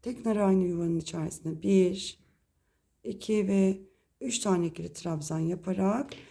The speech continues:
yukarıya doğru gördüğüm tüm boşluklara, e,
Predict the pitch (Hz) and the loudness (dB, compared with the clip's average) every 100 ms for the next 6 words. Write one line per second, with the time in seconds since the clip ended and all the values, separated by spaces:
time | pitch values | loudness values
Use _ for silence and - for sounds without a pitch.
0 | - _ 247 247 226 196 165 160 147 143 | -20 _ -10 -2 4 4 4 0 -2 -2
1 | 151 165 240 - _ _ _ 240 214 180 | -4 -4 -4 -8 _ _ _ 2 4 4
2 | 165 160 208 196 170 - - 175 165 262 | 0 -2 -2 0 0 -2 -8 -6 -4 -6
3 | - _ _ _ _ - 190 180 196 | -10 _ _ _ _ 2 2 2 -4